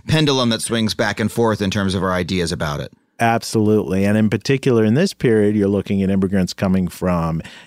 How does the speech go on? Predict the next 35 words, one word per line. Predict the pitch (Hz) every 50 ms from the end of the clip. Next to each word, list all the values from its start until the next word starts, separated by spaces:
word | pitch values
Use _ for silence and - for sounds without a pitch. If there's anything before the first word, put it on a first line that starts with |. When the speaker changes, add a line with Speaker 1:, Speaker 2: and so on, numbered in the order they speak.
| _ _ -
Speaker 2:
Eastern | 117 104 90 - - - 78 76 82
Europe. | 85 95 113 123 120 113 90 - _ _ _ -
You're | 98 95
looking | 98 107 101 - - 98 92
at | 85 - -
Catholics. | - - - 104 107 113 123 - - 87 76 - - - -
You're | - 92 98
looking | 107 104 - 107 101 101
at | 92 85 -
Jews | - - 85 98 110 123 131 131 123 110 95 87 92
and | 95 95 98 -
other | - 113 113 110 110 95 92 - -
quote | - - 113 110 107 113 104
unquote | 87 98 120 - - - 104 98 104 - -
undesirables. | 110 110 113 113 110 104 107 101 95 95 98 95 98 95 95 95 87 80 - - 90 90 104
And, | - -
Speaker 1:
Mm. | 98 98 95 95 95 92 98 -
Speaker 2:
and | 165 175 170
so | - 196
there's | 196 196 190 180
this | 180 170 160 -
mass | 113 107 113 127 143 160 160 175 185 185 175 165 - -
of | 156 135 - -
people | - 208 202 - - 135 -
coming | - - 120 107 107 104 101 95
in, | 95 95 101 110 135 147 - - - - - - - - _ _ -
uh, | 110 107 104 104 101 98 92
you | 117 123 143
know, | 135 110 92 87 92 - _ _ -
cooking | - - 156 - - 151 143 143
new | 139 143 147 147
things, | 135 - 147 143 143 143 143 147 143 147 151 139 - -
uh, | 117 98 98 101 101 101 101 101 101 101 - -
opening | 143 143 139 - 143 143 139 139 131
saloons. | - - - 131 127 131 139 139 139 139 143 147 147 147